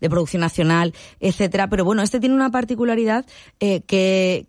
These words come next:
que también apuesta mucho por la parte profesional, porque los profesionales tengan una remuneración, em, por, porque haya una formación también, eh, a, a nivel de, de, pues eso, profesional, de distribución, de la parte técnica.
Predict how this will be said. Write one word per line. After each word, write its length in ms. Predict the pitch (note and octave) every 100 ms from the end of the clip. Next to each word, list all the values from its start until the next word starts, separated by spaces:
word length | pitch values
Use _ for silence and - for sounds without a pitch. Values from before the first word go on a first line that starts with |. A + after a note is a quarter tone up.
| -
que 240 | G3+ F3+
también 260 | E3+ F3+ G#3
apuesta 400 | B3+ B3+ B3 C4
mucho 480 | A#3+ C4 - C4 B3
por 320 | - G#3 F#3
la 140 | F3
parte 360 | D3+ F#3+ G3+ C4
profesional, 960 | A#3 A3+ - F3+ - D#3+ E3+ A3 F3 - - -
porque 240 | G3 F3+
los 140 | F3
profesionales 680 | - F3+ E3+ F3 F#3+ B3 B3+
tengan 380 | A3+ A3 C4 C#4 - -
una 200 | - G#3
remuneración, 1080 | B3+ C4+ A#3+ G#3 E3+ D#3+ - G#3 A3 G#3 F3 - - _
em, 840 | G#3 G3 F#3 F3+ F3 E3+ E3 D#3+
por, 260 | D#3 G3 F3+
porque 220 | G3+ F3+
haya 140 | G3+ B3
una 140 | C4+
formación 680 | - A#3 G3+ F#3 - A3 A#3+
también, 460 | B3+ A3 G#3 A3+
eh, 180 | B3+ F3+
a, 320 | B2 A#2 E3+
a 40 | F3
nivel 360 | E3+ F3 F#3+
de, 300 | G#3 A3 F3
de, 100 | D#3+
pues 140 | D#3 E3+
eso, 240 | G#3 G#3+ - - -
profesional, 560 | - D#3+ D#3+ E3 G3
de 80 | G#3+
distribución, 720 | F#3+ E3 F#3 F3 - A3 A3+ F#3
de 100 | F#3
la 120 | F3
parte 360 | F#3 F3+ C4 B3+
técnica. 560 | - G#3 A3 G3 D#3